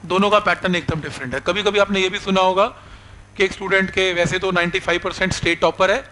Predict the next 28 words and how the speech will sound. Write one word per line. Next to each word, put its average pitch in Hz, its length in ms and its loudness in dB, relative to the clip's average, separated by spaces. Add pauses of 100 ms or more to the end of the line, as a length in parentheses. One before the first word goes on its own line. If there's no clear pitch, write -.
(500)
लेकिन 185 200 0
competition 214 600 2
के 214 60 0
अंदर 208 140 -2
उसकी 196 120 -10
selection 185 320 -4
नहीं 165 100 0
हो 151 60 -4
पाई। 117 240 -10 (920)
ऐसा 160 180 -6
बहुत 156 320 -2
होता 139 200 -8
है। 107 120 -10 (420)
वो 170 100 0
इसलिए 196 280 0
होता 190 220 2
है 196 100 4
क्योंकि 196 240 -4
वो 190 420 -2
इसको 196 360 -2
तो 190 200 0
लिख, 170 180 0 (160)
लिख 202 160 -2
सकता 196 300 0
है 185 60 4
इसको 185 180 -2
याद 170 220 2
करके, 160 380 -2